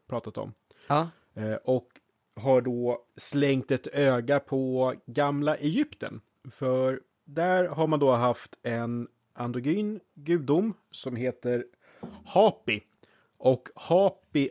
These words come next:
Speaker 1: är ansvarig för att Nilen varje år, varje år ska översvämmas. Eh, så det här är då en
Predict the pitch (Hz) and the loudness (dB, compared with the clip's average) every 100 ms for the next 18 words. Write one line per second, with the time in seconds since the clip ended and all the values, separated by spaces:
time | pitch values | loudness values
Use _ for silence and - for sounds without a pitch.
0 | - 123 127 - 139 117 110 - 123 127 | -2 -2 -2 0 -2 -2 -4 -6 0 2
1 | 123 123 123 - - 120 120 120 135 - | 4 2 -2 -6 -2 0 0 -2 -4 -6
2 | 123 139 233 208 160 131 120 117 107 107 | -6 -6 -4 0 2 2 2 0 0 -2
3 | 113 107 104 - 120 - 117 120 107 113 | -6 -10 -10 -12 -12 -8 -2 -2 -2 -6
4 | 107 - 131 123 - 170 156 104 - - | -6 -4 -2 -2 2 2 2 0 -6 -12
5 | _ _ 120 120 - 143 151 139 131 127 | _ _ 0 0 2 4 6 8 6 4